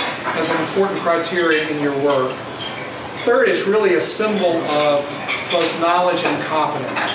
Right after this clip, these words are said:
It shows that you are willing to put in the hours, many of them for some of you in the room, certainly many of them for me, in order to learn something that you think is important. And you de-, have to demonstrate through work experience that you are also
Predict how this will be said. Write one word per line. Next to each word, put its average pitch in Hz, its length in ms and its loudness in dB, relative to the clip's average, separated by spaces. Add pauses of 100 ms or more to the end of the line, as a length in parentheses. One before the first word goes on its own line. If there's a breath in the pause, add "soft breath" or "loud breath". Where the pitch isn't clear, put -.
It 165 120 -2
shows 214 380 2
that 175 220 -2
you 185 140 4
are 160 180 4
willing 190 440 4
to - 100 -4
put 185 200 0
in 160 320 0 (540)
the 160 140 2
hours, 156 580 2 (200)
many 175 260 2
of 170 160 0
them 147 260 0
for - 140 0
some 165 220 0
of 151 80 0
you 143 120 0
in 147 180 0
the 143 100 -2
room, 151 300 -2
certainly 175 400 -4
many 170 220 0
of 143 100 0
them 151 120 0
for 143 260 -6
me, 165 200 -2 (600)
in 175 80 0
order 175 200 4
to 156 120 0
learn 180 340 4
something 160 400 0
that 151 140 0
you 147 60 0
think 147 220 -2
is 143 160 -2
important. 147 460 0 (580)
And 165 160 0
you 165 160 2
de-, 190 80 2
have 190 300 2
to 190 100 2
demonstrate 175 560 0
through 156 140 -2
work 165 180 2
experience 147 500 -2
that 151 140 0 (140)
you 160 180 4
are 147 160 4 (320)
also 170 240 2